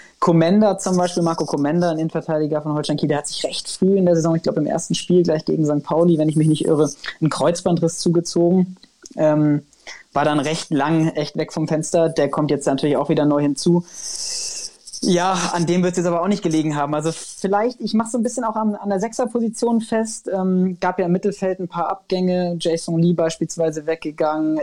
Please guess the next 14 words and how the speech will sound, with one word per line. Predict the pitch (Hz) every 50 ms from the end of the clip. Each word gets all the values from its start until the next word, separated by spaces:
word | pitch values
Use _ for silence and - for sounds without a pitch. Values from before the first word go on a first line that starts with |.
| 139 139
Jonas | 156 160 165 160 156 -
Meffert, | 165 170 202 214 - 214 202 196 -
ein | 190 175 170 170 - -
echt | - 190 196 - - _ _ -
guter | 190 220 214 208 160
Stabilisator, | 147 - 180 160 156 147 143 143 151 143 147 - - 135
der | 147
jetzt | 143 139 139 -
beim | 160 151 151
H | 151
S | 151 151 -
V | - 175
auch, | 170 165 135 139 139 - - -
ähm, | - - - -